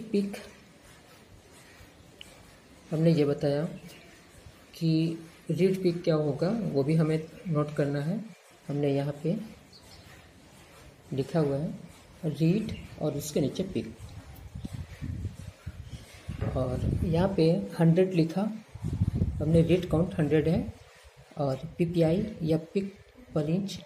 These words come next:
एटी थ्री। और graph paper के according पीपीआई एटी थ्री पॉइंट थ्री थ्री तो होगा नहीं, पर calculation के according हमने यहाँ पे note किया है।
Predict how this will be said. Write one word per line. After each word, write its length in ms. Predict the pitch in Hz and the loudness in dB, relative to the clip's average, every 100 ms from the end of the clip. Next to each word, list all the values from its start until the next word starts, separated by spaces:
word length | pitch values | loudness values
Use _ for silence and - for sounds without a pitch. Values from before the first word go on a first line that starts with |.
| - - | -20 -4
एटी 220 | 170 170 170 | -2 0 -2
थ्री। 240 | 143 135 135 - - - - - - - - - 151 - - - - - _ - - _ _ _ | -2 -4 -4 -12 -16 -16 -16 -16 -14 -14 -12 -12 -10 -10 -10 -12 -18 -20 _ -20 -20 _ _ _
और 380 | - - 139 - - - _ - - | -12 -10 -10 -12 -18 -20 _ -20 -12
graph 300 | 196 175 202 | -4 -2 0
paper 240 | 202 196 185 | -2 -2 -2
के 140 | 170 | 0
according 400 | 160 135 131 135 - - _ _ - - - _ _ - - - _ | -2 -2 -2 -6 -8 -18 _ _ -20 -20 -20 _ _ -20 -20 -20 _
पीपीआई 300 | 156 - 160 | -6 2 4
एटी 240 | 170 - 170 | 4 2 0
थ्री 220 | - 196 | 2 2
पॉइंट 320 | 190 180 180 - - - | 2 2 2 -4 -8 0
थ्री 160 | 160 | 0
थ्री 200 | 170 175 | 4 4
तो 180 | 175 170 | 4 2
होगा 260 | 170 202 196 | 2 2 4
नहीं, 220 | 160 - | 4 2
पर 100 | 202 | 0
calculation 540 | - 165 170 165 185 180 | 0 2 4 4 4 4
के 120 | 175 | 4
according 360 | 160 147 165 | 4 4 6
हमने 200 | 160 139 | 6 4
यहाँ 300 | 185 156 147 139 | 2 2 0 -2
पे 80 | 185 | 0
note 260 | 147 123 | 0 -2
किया 260 | - 147 135 | -6 -2 -2
है। 200 | 135 160 | -2 -8